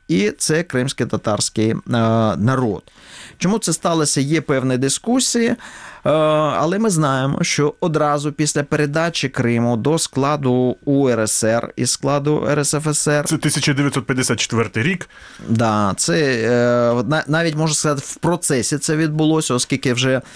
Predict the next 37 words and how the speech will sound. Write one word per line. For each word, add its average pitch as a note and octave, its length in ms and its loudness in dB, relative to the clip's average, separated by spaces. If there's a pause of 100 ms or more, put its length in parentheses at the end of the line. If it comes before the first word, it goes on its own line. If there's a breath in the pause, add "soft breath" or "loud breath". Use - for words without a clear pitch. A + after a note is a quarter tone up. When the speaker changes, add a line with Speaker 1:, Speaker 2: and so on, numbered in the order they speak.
(300 loud breath)
Speaker 1:
е, B2 160 2
було C#3+ 340 2
рішення C3 500 0
президії A#2+ 640 2
Верховної A#2+ 600 0
Ради G3 300 0
С A3+ 420 0
Р G#3+ 80 0
С G3 200 0
Р, G#3+ 200 2 (380 loud breath)
е, - 420 0
ухвалено F3 880 0
у F3 80 2
лютому E3+ 360 0
п'ятдесят D#3+ 340 0
четвертого D#3 580 0
року, D3 260 0
але C3+ 140 2
ще D#3+ 180 0
не D3 140 4
було C3 440 2 (460 loud breath)
закону, C#3+ 800 0
е, F3+ 360 0
Верховної F#3 560 0
Ради, F3 380 0
е, E3 800 0
С D3 180 0
Р D#3+ 180 0
С - 140 -2
Р D3+ 380 0
двадцять C#3+ 360 -2
шостого C#3+ 380 0
квітня C3+ 360 0
ухвалений. B2+ 460 0
В - 20 -10
цей G3 160 -2
проміжок F3+ 520 0